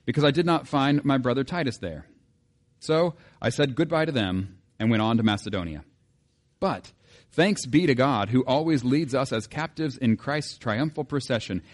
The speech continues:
and uses us to spread the aroma of the knowledge of him everywhere. For we are, to God, the pleasing aroma of Christ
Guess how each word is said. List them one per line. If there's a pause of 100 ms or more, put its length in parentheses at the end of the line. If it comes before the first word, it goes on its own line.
(120)
and
uses
us
to
spread
the
aroma
of
the
knowledge
of
him
everywhere. (920)
For
we
are,
to
God, (320)
the
pleasing
aroma
of
Christ